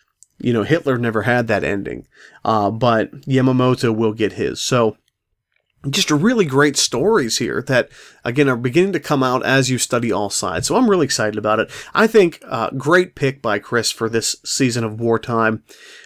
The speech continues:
Uh, let's have a great twenty sixteen. Let's start it off right. Maybe I'll see you in North Carolina. Thank you for joining us. If you have any recommendations for future episodes, drop 'em in.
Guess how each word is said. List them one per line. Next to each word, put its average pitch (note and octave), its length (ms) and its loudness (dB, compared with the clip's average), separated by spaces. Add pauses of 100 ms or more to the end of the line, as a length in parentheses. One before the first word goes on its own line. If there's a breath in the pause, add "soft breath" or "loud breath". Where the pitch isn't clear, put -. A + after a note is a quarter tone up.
(100)
Uh, G#2+ 360 2 (120)
let's A3+ 140 0
have B3+ 140 2
a D#3 40 2
great D3 320 2
twenty B2 260 -4
sixteen. A2+ 500 -2
Let's D3 180 0
start D3 220 2
it C#3 60 2
off B2 180 -2
right. A2+ 280 2 (220 soft breath)
Maybe F#3+ 260 2
I'll E3+ 100 2
see D#3 200 -2
you C#3 180 2
in B2+ 100 2
North A2+ 280 0
Carolina. G#2+ 520 0
Thank G#3+ 220 0
you G#3+ 60 -10
for D3 100 -6
joining A#2+ 400 0
us. - 180 -8 (320 loud breath)
If B2+ 140 0
you F#3+ 120 4
have F#3+ 120 6
any F3 140 4
recommendations D3 840 2
for B2 140 -4
future C3 340 0
episodes, D3+ 560 0
drop B2+ 380 2
'em F#3 80 2
in. G2+ 260 0